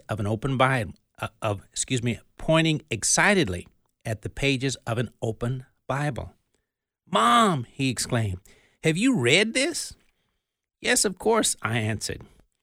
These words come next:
"Mom, this is so cool. You need to hear what Joshua did.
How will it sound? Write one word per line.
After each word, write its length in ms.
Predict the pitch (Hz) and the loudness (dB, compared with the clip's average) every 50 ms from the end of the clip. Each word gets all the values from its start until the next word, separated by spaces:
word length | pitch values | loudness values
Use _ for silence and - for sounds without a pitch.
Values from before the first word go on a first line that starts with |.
| _ _ _ _ _ _ _ - | _ _ _ _ _ _ _ 0
"Mom, 460 | 170 196 208 214 220 214 208 202 214 | 2 4 4 4 4 4 2 0 0
this 220 | 254 262 240 - | 0 2 4 4
is 120 | 156 139 - | 4 4 2
so 400 | - - - 214 226 226 196 151 | 2 2 0 -2 -2 -2 -2 -2
cool. 600 | - - - 233 254 247 175 123 104 95 92 - - _ _ _ _ _ _ _ _ _ | -2 -2 0 2 4 4 4 4 2 -2 -8 -14 -20 _ _ _ _ _ _ _ _ _
You 100 | 190 233 | -2 2
need 220 | 262 254 240 185 | 4 4 2 4
to 80 | 170 175 | 2 0
hear 180 | 160 202 214 208 | 4 4 4 6
what 240 | 190 190 170 151 | 6 4 4 2
Joshua 500 | 135 131 196 196 220 226 - - 156 151 | 2 0 2 2 2 2 2 2 2 0
did. 440 | 135 120 196 226 226 185 120 92 - | 0 2 2 2 4 2 2 0 -4